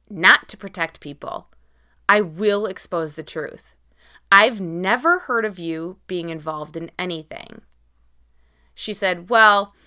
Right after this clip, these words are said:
there are no facts, but she was digging.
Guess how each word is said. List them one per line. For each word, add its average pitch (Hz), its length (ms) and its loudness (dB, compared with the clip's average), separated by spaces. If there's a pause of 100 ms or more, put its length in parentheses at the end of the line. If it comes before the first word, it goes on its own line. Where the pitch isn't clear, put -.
(180)
there 220 200 6
are 208 60 4
no 233 240 0
facts, 175 640 0 (100)
but 180 400 2
she - 320 -6
was 170 340 -4 (180)
digging. 160 680 0